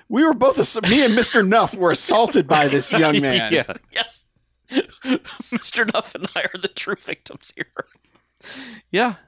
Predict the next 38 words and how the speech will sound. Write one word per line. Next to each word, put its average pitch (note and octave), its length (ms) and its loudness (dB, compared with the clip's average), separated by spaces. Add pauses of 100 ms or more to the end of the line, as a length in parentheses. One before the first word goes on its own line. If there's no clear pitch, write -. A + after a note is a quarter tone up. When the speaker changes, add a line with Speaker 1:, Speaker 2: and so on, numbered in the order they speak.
(100)
Speaker 2:
Uh, E3+ 240 -6
mm. E3+ 300 -8 (340)
<laughs> - 360 -8
Speaker 1:
Yeah. B2 160 0 (1120)
Speaker 2:
But F3 100 0
yeah, G3 100 2
they, D3 160 2
they B2+ 160 -2
Speaker 3:
Find D#3+ 180 2
people A#2 280 2
on G2+ 100 0
both F2+ 180 0
sides D#2+ 280 -4
of D2 40 -10
this D2 120 -10
story. D#2+ 320 -12
Speaker 1:
Mm-hmm. B2 280 -6
Speaker 2:
Yeah. E2+ 200 -12 (280)
But B2 120 -6
they, D#3+ 160 0
they D3 160 -2
go D#3+ 100 0
back D3 180 -2
to C#3 60 -10
the A#2+ 120 -6
Seventh A#2+ 280 -4
Heaven G#2 320 -10
Theater, F#2+ 400 -8 (540)
and G#2 260 -8
suddenly C#3 320 -4
everyone A#2 320 -6
is G2+ 120 -10
dressed G#2+ 360 -4
in G#2 160 -10
white, F#2+ 460 -6 (180)
and F#2+ 200 -12
it's F#2+ 200 -10
just, - 540 -8